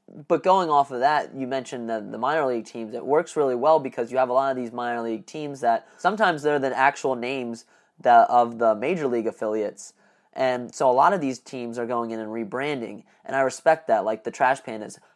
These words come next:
But if you're setting yourself up to be a professional league, that's where I would throw caution, uh, you know, at going the route of a Trash Pandas. But to me, it's, again, like, the execution of it all.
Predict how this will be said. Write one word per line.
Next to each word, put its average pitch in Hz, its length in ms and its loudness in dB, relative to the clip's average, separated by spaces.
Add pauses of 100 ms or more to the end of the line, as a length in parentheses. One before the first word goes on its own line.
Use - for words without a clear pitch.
(140)
But 156 300 6
if 131 140 -12
you're 156 140 0
setting 196 280 -4
yourself 156 320 0
up 143 160 0
to - 60 -8
be 120 80 -4
a 120 60 -2
professional 120 520 -6
league, 120 320 -4 (280)
that's 143 220 4
where 165 140 6
I 139 80 8
would 123 220 0
throw 123 180 2
caution, 123 600 2 (360)
uh, 110 300 2
you 127 80 -8
know, 117 160 -4
at - 460 -6
going 139 420 0 (100)
the 135 100 -4
route 117 260 2
of 117 120 -6
a 113 40 -6
Trash 113 360 -4
Pandas. 107 560 -8
But 127 200 0
to 147 80 -8
me, 147 200 -4
it's, - 360 -6 (280)
again, 131 380 -4
like, 120 220 -6
the - 120 -8
execution 123 640 -8
of 113 140 -4
it 110 80 -2
all. 110 420 6